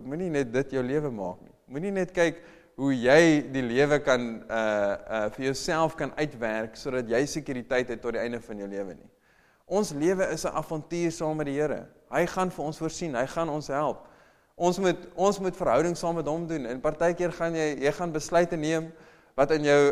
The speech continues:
in jou vleeslike gaan jy bewe. <laughs> Want dis iets wat groter is as jy, want jy, dit gaan jou met bang maak, want jy sê, "O Here, <laughs> hoe gaan dit werk?" En ek het laas week gesê, wanneer jy vir iets begin leef wat groter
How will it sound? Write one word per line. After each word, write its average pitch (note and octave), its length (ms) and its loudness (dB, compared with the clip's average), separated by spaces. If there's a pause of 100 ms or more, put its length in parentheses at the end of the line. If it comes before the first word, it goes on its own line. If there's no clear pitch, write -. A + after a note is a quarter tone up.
in D3 140 2
jou D3 100 8
vleeslike D#3 720 4
gaan D3 160 -4
jy C#3 160 0
bewe. C3 380 2 (720)
<laughs> B3+ 960 -6
Want D#3+ 380 10
dis E3+ 220 6 (100)
iets F3 140 0
wat F3 180 6
groter F3+ 320 6
is E3+ 160 2
as D#3+ 160 0
jy, C#3+ 420 6
want C3+ 200 0
jy, D3+ 200 4
dit D3+ 200 -2
gaan E3 180 2
jou E3 80 0
met D#3 160 -2
bang F3+ 240 4
maak, A2 300 2
want C3 100 -2
jy C3+ 140 -2
sê, C3+ 80 -14 (100)
"O C#3+ 80 -6
Here, B2+ 460 -4 (640)
<laughs> B3 760 -14
hoe D#3+ 100 2
gaan E3 220 -2
dit C#3+ 140 2
werk?" B2+ 500 2
En C#3+ 140 -4
ek E3 100 0
het D3+ 80 -2
laas E3 240 6
week F3 160 0
gesê, D3 560 0
wanneer G#3 240 2
jy F#3 140 4 (100)
vir E3+ 160 -6
iets F3 160 -10
begin D3 380 -2
leef C#3 320 2
wat B2+ 100 0
groter F3 400 0